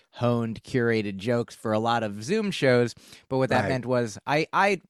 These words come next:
Speaker 1: I riffed a lot. I used, I was, I talked about, it didn't seem, it made more sense to me to talk about what I was experiencing that moment, that day, because it was so far different, so far from what my previous, you know, live performing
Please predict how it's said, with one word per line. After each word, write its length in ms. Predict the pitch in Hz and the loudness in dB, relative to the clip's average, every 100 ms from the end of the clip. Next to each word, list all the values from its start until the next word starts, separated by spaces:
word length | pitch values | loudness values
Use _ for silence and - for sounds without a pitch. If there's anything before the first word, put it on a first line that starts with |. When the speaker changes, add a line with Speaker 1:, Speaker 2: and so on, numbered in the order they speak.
| _ | _
Speaker 1:
I 160 | 156 185 | 0 2
riffed 340 | 127 117 - | 2 -2 -2
a 40 | 95 | -6
lot. 260 | 67 55 - | -6 -8 -4
I 480 | 117 110 107 101 - | -2 0 -2 -6 -10
used, 400 | 98 120 139 135 | -8 -2 -2 -2
I 140 | 117 | -4
was, 340 | 113 107 92 - | -4 -4 -8 -10
I 80 | 113 | -10
talked 340 | - 135 - | -2 -2 -2
about, 360 | 123 127 123 - | -4 0 0 -2
it 80 | 123 | -6
didn't 200 | 185 170 | -6 -6
seem, 440 | - 151 139 127 _ _ | -6 -6 -6 -10 _ _
it 60 | 156 | 0
made 200 | 208 165 | 0 2
more 180 | 180 165 | 0 2
sense 240 | 151 143 | 0 -4
to 100 | - | -4
me 200 | 131 123 | 0 0
to 100 | - 107 | -2 0
talk 220 | 120 113 | 2 2
about 200 | 113 98 | 2 2
what 160 | 120 | 2
I 60 | 131 | 4
was 100 | 117 | 2
experiencing 840 | 120 - 117 113 107 120 117 110 - - _ _ | 0 -2 0 0 0 -2 -2 -4 -8 -20 _ _
that 300 | 92 117 - | 0 0 2
moment, 520 | 110 113 117 127 - | 0 0 0 -4 -4
that 280 | 104 113 98 | -2 -2 -2
day, 240 | 113 107 113 | -2 0 -2
because 280 | 113 131 | -2 0
it 40 | 123 | 0
was 120 | 117 | -2
so 180 | - 131 | 0 0
far 400 | - 120 117 107 | 2 2 4 0
different, 680 | 82 131 - 120 104 - - _ _ | 0 -2 0 -2 -2 -4 -14 _ _
so 220 | - 170 | -2 0
far 300 | - 139 127 | 4 4 4
from 420 | - 117 104 95 - _ - | 2 0 0 -6 -12 _ -14
what 260 | 101 117 104 | -2 -2 0
my 220 | 104 98 | -2 -2
previous, 760 | - 135 120 113 107 101 - - | -4 -2 -2 0 0 -2 -6 -6
you 120 | 117 | -4
know, 260 | 69 82 98 _ - | -4 -6 -10 _ -6
live 340 | 101 107 104 | -2 0 -2
performing 760 | 113 - 107 104 104 101 98 | -8 -6 -4 -2 -4 -4 -8